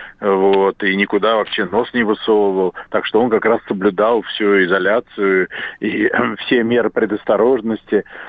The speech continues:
А Трамп, ну, помимо того, что он вёл гораздо более активную кампанию, он, конечно, всё-таки ещё публичный человек, он проводил встречи, массу людей там в-,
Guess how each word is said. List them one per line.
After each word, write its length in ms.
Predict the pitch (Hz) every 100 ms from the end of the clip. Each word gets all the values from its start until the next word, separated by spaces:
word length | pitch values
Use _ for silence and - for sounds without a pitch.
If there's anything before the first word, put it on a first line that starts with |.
| -
А 160 | 110 113
Трамп, 420 | 131 147 170 135
ну, 260 | 113 110 120
помимо 380 | 123 120 123
того, 220 | 107 117 113
что 200 | - 113
он 100 | 104
вёл 260 | 113 113
гораздо 360 | 104 110 104 104
более 240 | 107 104
активную 500 | 104 - 180 151 98
кампанию, 600 | 101 95 92 101 92 90 - - - -
он, 160 | 104
конечно, 300 | 123 113 -
всё-таки 280 | - 107 -
ещё 120 | 113
публичный 520 | - 113 113 107 110
человек, 500 | - 113 101 110 156 -
он 240 | 98 98 - - -
проводил 400 | 104 107 98 95
встречи, 880 | - 104 120 156 135 123 113 107 98 95 - - -
массу 360 | 107 117 -
людей 520 | 98 92 87 131 151 135
там 320 | 127 113 95
в-, 260 | 101 101